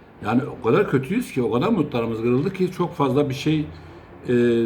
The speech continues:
diyemiyorum. Desek ne değişecek? Ama yine de şunu söyleyeyim.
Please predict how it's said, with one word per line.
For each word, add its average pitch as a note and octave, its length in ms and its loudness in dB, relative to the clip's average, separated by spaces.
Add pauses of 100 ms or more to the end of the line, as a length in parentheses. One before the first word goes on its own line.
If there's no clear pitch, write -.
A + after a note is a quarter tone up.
(480)
diyemiyorum. D#3 600 6
Desek C#3 380 2
ne C#3+ 120 8
değişecek? C3 440 2 (140)
Ama B2 220 4
yine C#3 280 8
de B2 80 4
şunu B2+ 240 2
söyleyeyim. G#2 400 0